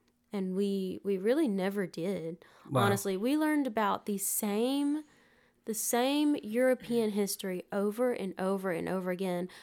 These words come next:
Speaker 1: By the time you got to twelfth grade, you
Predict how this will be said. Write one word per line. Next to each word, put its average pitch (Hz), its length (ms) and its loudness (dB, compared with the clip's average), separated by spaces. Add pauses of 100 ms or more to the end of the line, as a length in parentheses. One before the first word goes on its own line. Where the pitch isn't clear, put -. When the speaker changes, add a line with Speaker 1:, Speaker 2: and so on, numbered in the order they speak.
(140)
Speaker 1:
By 220 120 2
the 208 120 0
time 262 340 -2
you 247 160 0
got 190 360 0 (140)
to 165 340 -4 (160)
twelfth 202 340 -2
grade, 208 480 0 (280)
you 233 160 -4